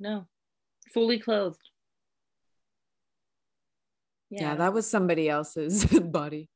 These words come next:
Speaker 1: Yeah, yeah, they put, they put that body there on purpose to be like, "Oh, see, here, this is what we've been saying. They drowned the whole time."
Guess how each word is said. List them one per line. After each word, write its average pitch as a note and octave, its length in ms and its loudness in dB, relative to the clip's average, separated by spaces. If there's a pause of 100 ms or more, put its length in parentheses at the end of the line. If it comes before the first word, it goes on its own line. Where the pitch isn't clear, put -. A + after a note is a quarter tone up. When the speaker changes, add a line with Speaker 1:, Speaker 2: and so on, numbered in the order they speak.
(340)
Speaker 1:
Yeah, G#3 420 0
yeah, F3 200 0
they E3+ 100 -2
put, G#3+ 200 -6 (140)
they F#3+ 120 -4
put - 180 -8
that E3+ 160 -2
body E3 500 -4
there D#3 280 -2
on D3+ 180 -10
purpose D3 480 -8
to D3+ 120 -8
be D3+ 120 -8
like, D3+ 180 -6
"Oh, B3 180 2
see, D4 320 -2
here, A#3+ 260 0
this G3+ 200 -2
is B3+ 100 -6
what B3 160 -4
we've C4 180 -4
been C4 160 -2
saying. C#4+ 400 0
They G#3+ 180 0
drowned G#3 420 -4
the C4+ 60 -4
whole C4 180 -2
time." A3 540 -4